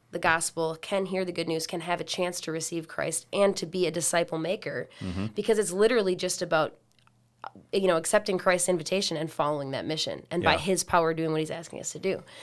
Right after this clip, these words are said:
Speaker 1: So
Speaker 2: Yeah.
Speaker 1: it's the best strategy to reach all corners of the world.
Speaker 2: Mm-hmm.
Speaker 1: Um, you know, and the message of the gospel needs a messenger. If we want all na-,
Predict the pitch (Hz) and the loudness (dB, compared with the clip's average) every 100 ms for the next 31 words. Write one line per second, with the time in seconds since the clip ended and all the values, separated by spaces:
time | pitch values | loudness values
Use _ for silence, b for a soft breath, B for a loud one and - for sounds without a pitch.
0 | B B - 233 226 208 311 311 - 240 | B B 4 4 6 6 6 4 6 6
1 | 226 220 190 202 202 - 196 233 226 214 | 4 2 0 0 -2 6 6 6 2 2
2 | 202 175 165 160 180 87 - - B 95 | 2 0 -4 -4 -4 -6 -10 -18 B -4
3 | 98 117 - 185 165 156 - 220 214 190 | -2 -4 4 6 6 4 0 6 8 10
4 | 196 190 240 262 226 196 196 190 214 196 | 8 6 4 2 -2 4 4 4 0 4
5 | 190 190 - 175 170 262 - 196 156 165 | 4 2 -2 0 2 2 0 0 0 0
6 | 196 185 - 185 190 | 4 4 6 6 6